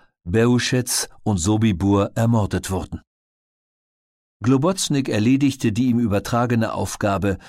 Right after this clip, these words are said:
mit äußerster Brutalität. Aus Eigeninitiative betrieb er in seinem Mannschaftshaus eine kleine Experimentierstation, um eine effiziente Methode für den Massenmord zu entwickeln.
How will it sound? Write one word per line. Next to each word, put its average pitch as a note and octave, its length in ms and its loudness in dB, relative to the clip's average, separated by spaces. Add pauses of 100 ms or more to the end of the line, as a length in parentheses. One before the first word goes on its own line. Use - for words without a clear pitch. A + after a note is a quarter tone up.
(140)
mit - 300 -8
äußerster G2+ 540 -2
Brutalität. F2+ 840 -4 (420)
Aus A2+ 420 0
Eigeninitiative A#2 1500 0
betrieb B2 420 -4
er E3 80 0
in B2+ 100 0
seinem G#2+ 280 0
Mannschaftshaus A#2+ 920 -2 (220)
eine C3 200 0
kleine C#3 520 0
Experimentierstation, B2+ 1500 -2 (320)
um B2+ 160 0
eine A#2+ 360 0
effiziente C3+ 640 -2
Methode G2+ 640 -2
für - 160 -4
den F#2 180 0
Massenmord F#2 560 -2
zu A#2+ 100 -4
entwickeln. G2+ 460 -6